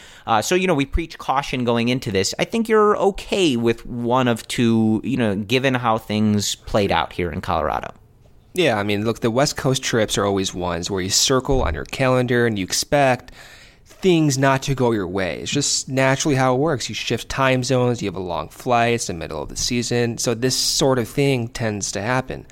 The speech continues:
Speaker 2: But what Cole Hamels did on that last game is why I think a lot of us love Cole Hamels. He has that veteran presence where you know he gets the ball, more than likely in a big moment, he's gonna step up and give you what you want.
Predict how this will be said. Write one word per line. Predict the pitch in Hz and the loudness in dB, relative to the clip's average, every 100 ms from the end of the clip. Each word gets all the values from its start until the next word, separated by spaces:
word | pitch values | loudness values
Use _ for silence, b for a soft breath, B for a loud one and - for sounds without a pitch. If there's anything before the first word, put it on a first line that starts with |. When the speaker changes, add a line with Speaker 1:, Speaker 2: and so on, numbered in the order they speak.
| B B B B B - | B B B B B -4
Speaker 2:
But | 120 110 - - _ - - - | 0 0 -2 -18 _ -20 -20 -8
what | 135 160 | -4 -2
Cole | - 180 | 2 2
Hamels | 170 160 139 107 | 2 2 0 0
did | 131 143 101 80 | 0 0 0 -4
on | 95 | -6
that | 92 | -4
last | 95 95 - | -2 -4 -4
game | - 170 104 | -4 -4 -4
is | 98 | -4
why | 101 95 | -4 -4
I | 95 | -4
think | 101 92 | -8 -8
a | |
lot | 92 90 | -6 -6
of | 85 | -6
us | 87 - 107 | -8 -8 -8
love | 95 95 90 87 | -2 0 0 -4
Cole | - - 113 | -8 -6 -4
Hamels. | 139 117 - - b b b b | -2 -4 -6 -12 b b b b
He | 113 | -12
has | 107 - 143 123 95 98 - | -8 -2 0 0 0 -2 -6
that | 120 104 95 - | -4 -2 -2 -4
veteran | 302 151 95 117 131 127 123 120 B B B - | -10 -8 -2 0 2 0 -2 -4 B B B -14
presence | - 135 131 131 131 127 | -2 0 2 0 -2 -2
where | 120 113 | -2 -2
you | 104 | 0
know | 147 220 214 - - | 0 2 2 0 -8
he | - 170 | -10 -6
gets | 180 185 - | -2 -2 -2
the | 135 | -4
ball, | 123 147 147 120 117 b b b b _ - - | 0 2 2 2 -2 b b b b _ -16 -4
more | 147 202 | 2 2
than | 208 180 | 4 4
likely | 139 156 175 170 | 2 2 2 2
in | 139 | 2
a | |
big | 120 135 | 2 0
moment, | 123 110 135 147 143 | 0 0 0 -2 -2
he's | 139 131 | -4 -2
gonna | 139 113 | -2 -2
step | - 120 101 | 0 0 0
up | 123 123 - | 2 2 0
and | 98 | -6
give | 95 92 | -8 -6
you | 98 | -6
what | 87 | -6
you | 65 73 | -8 -6
want. | 107 92 - | -4 -4 -6